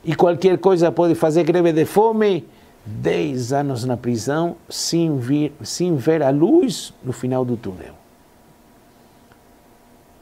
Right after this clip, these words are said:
Yosef, de uma hora para outra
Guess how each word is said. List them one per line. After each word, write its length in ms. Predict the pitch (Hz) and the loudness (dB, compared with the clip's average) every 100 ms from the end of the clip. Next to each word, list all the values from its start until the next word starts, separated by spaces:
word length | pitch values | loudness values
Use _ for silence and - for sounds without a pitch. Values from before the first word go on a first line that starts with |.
| - - _ - _ _ _ _ - | -20 -20 _ -20 _ _ _ _ -12
Yosef, 640 | 90 95 - 151 - - | -10 -8 -6 -6 -6 -4
de 120 | 117 | -2
uma 180 | 254 214 | 0 -2
hora 180 | 165 - | -2 -4
para 180 | 117 | -4
outra 340 | 95 82 - | -8 -10 -16